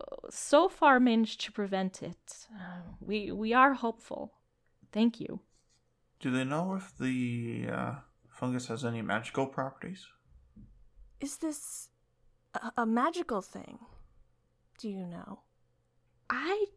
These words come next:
Speaker 1: do not know very much about magic. I was only just hatched when the upheaval happened. I, I have heard about things, and I know that things were greatly changed,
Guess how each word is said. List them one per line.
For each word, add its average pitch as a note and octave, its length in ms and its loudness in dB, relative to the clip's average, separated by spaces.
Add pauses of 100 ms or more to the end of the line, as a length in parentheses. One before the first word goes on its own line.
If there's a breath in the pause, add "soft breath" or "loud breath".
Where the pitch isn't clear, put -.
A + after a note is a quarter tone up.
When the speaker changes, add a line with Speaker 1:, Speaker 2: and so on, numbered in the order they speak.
(120)
Speaker 1:
do B3 160 2
not C4 260 4
know A#3+ 300 6
very G#3+ 260 4
much G#3 320 0
about F3+ 300 -2
magic. F#3 720 -4 (420)
I D4+ 540 6 (800)
was G3+ 640 0 (140)
only D4+ 380 4
just B3 380 0
hatched - 880 0 (140)
when G3+ 220 2
the F#3+ 160 0
upheaval G#3 600 2
happened. F3 680 -4 (580 soft breath)
I, F3+ 520 -2 (200)
I F#3 160 0
have F3+ 180 2
heard A4+ 400 4
about C#4 460 6 (120)
things, G#3+ 640 0 (100)
and F#3+ 140 -4
I F#3+ 60 2
know A3+ 240 6
that B3 160 -2
things G#3+ 560 0 (100)
were E3 140 -4
greatly F#3+ 460 0
changed, G3 880 -2